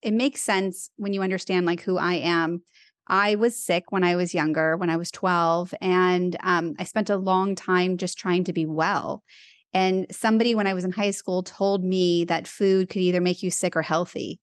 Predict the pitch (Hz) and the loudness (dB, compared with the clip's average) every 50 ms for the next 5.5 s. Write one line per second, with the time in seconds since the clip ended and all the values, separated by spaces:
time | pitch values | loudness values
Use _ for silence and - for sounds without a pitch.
0 | _ _ _ _ _ _ _ _ _ _ _ _ _ _ _ _ - 190 185 185 | _ _ _ _ _ _ _ _ _ _ _ _ _ _ _ _ -2 0 2 2
1 | 185 185 185 - - 190 208 196 185 - 175 190 196 185 190 185 185 - - - | 2 2 0 0 0 0 -2 -2 -4 -2 -2 0 2 2 2 0 -2 -4 -6 -4
2 | 180 170 170 175 165 - 175 156 156 143 131 - - - - _ - 185 180 180 | -2 0 0 -2 -2 -4 -6 -4 -4 -4 -4 -6 -8 -10 -12 _ -4 0 0 2
3 | 175 180 - - 202 185 185 - 208 190 180 185 - - 196 202 208 - 233 220 | 0 0 -2 -2 -2 -2 0 0 0 2 2 2 2 2 0 0 0 -2 -2 -2
4 | 190 208 190 180 185 196 202 - - 151 143 175 233 240 - - - - - _ | -2 -2 -2 0 0 0 0 -2 -4 -4 -4 -4 -4 -6 -8 -12 -20 -20 -20 _
5 | - 202 190 185 185 185 185 185 190 | -4 -2 0 2 2 2 0 0 -2